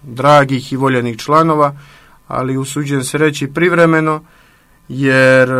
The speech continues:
svi mi ćemo jednoga dana doći pred lice Božje i svi ćemo jednoga dana zajedno s njima slaviti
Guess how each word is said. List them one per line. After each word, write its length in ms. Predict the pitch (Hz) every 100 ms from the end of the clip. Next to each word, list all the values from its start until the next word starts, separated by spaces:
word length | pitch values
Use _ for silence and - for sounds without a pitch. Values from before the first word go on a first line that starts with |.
| 123
svi 260 | - 175 170
mi 180 | 160 156
ćemo 260 | 151 147
jednoga 340 | 143 139 127 127
dana 340 | 139 135 131
doći 460 | 135 147 143 120 104
pred 220 | - 120 131
lice 320 | 135 135 127
Božje 400 | 139 151 143 135
i 40 |
svi 200 | 135 165
ćemo 240 | 165 151 156
jednoga 300 | 151 147 147
dana 380 | 170 170 160 160 - - _ _
zajedno 420 | 131 160 170 151
s 140 | 143 -
njima 320 | 175 165 139 -
slaviti 800 | - 160 165 151 143 147 131